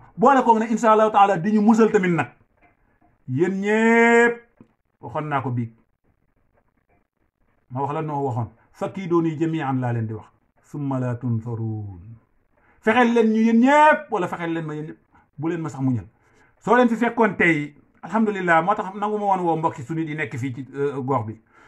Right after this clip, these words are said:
Ndax mbokk yooyu buñ fi teeloon a teer, yëf yi tey jii mu ngi nii, jeex na, ñoom dem nañ. Amaana police ñëw na fi, encore man dinaa fa dem, euh, ñu bind, incha Allahu taala, régler mbir mi yépp ci wàllu police.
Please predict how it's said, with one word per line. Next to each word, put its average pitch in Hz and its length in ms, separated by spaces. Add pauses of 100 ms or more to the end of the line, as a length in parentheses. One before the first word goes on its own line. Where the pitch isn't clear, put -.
(160)
Ndax 143 140
mbokk 190 220
yooyu 175 200
buñ 175 120
fi 190 120
teeloon 190 320
a 170 100
teer, 151 380 (880)
yëf 156 260
yi 185 140
tey 175 220
jii 170 180
mu 180 80
ngi 175 80
nii, 190 260 (100)
jeex 170 180
na, 180 100
ñoom 175 200
dem 165 160
nañ. 131 140 (840)
Amaana 165 280
police 165 320
ñëw 175 180
na 156 80
fi, 180 280 (440)
encore 165 320
man 165 200
dinaa 165 240
fa 165 100
dem, 170 220 (420)
euh, 139 160
ñu 160 120
bind, 165 320
incha 165 240
Allahu 156 240
taala, 143 480
régler 165 320
mbir 156 160
mi 147 120
yépp 180 160 (160)
ci 170 60
wàllu 156 220
police. 127 340